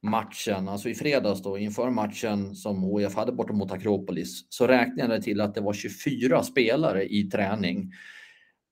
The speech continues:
Vilka var borta? Ja, J V P, alltså Jakob Fölkeling Persson, är ju långtidsskadad hela säsongen.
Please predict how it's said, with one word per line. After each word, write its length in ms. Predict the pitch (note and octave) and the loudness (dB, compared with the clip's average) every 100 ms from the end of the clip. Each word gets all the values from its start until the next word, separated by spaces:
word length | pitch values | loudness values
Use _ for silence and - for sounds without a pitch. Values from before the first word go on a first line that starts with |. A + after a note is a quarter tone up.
| _ | _
Vilka 340 | B2+ C#3 C#3 C3 | 4 4 6 8
var 160 | C3 | 8
borta? 460 | B2 D3+ - - G#2+ | 8 4 4 2 4
Ja, 220 | B2+ C3 C3 | 6 6 4
J 260 | A#2+ C#3 | 0 4
V 80 | C3 | 4
P, 280 | B2+ D3 A#2 | 4 2 2
alltså 200 | G#2+ B2+ | 0 0
Jakob 380 | A#2+ A#2 A#2+ - | 0 0 -2 2
Fölkeling 480 | C3 B2+ A#2+ A2+ | 2 2 -4 -4
Persson, 500 | G#2 C#3 C3 - A2 | -2 0 -2 -2 -2
är 60 | A#2 | 0
ju 160 | B2 A2 | 2 2
långtidsskadad 840 | A#2+ A2+ A2 A#2 - A#2 A2 G#2 | 2 2 -2 -4 0 2 2 0
hela 180 | A2 A2 | 0 -2
säsongen. 840 | - - F#3 A2 F2+ D#2+ F#2 F#3 | -2 4 4 6 2 2 -2 -6